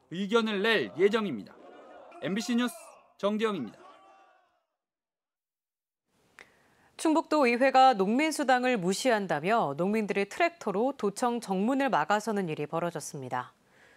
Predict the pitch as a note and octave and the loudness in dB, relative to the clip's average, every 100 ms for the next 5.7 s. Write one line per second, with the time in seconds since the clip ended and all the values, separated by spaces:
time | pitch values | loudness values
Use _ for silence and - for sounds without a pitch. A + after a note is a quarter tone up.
0 | _ - G#3+ A#3+ C4 B3 A#3 B3 C4+ B3 | _ -2 0 2 2 2 2 0 -2 2
1 | B3 A#3+ F#3+ A3+ D4+ C#4+ C4+ C4+ C4 D#4+ | 4 4 0 -2 0 4 4 4 0 0
2 | E4 E4 C#4 A#3+ A#3+ G#3 F3 G#3+ G#3+ F#3 | 0 2 2 0 -2 0 -2 -2 -2 -6
3 | F3 D3+ - D3 - C4 B3+ B3 D#3 B2+ | -6 -8 -8 -14 -10 -8 -4 -4 -4 -8
4 | D#3+ - D3 C3 C3+ _ _ _ F#3+ A#3 | -14 -12 -12 -10 -10 _ _ _ -6 -2
5 | A#3 F#3+ E3 B2 A2+ G2+ - | -2 -4 -10 -12 -16 -18 -18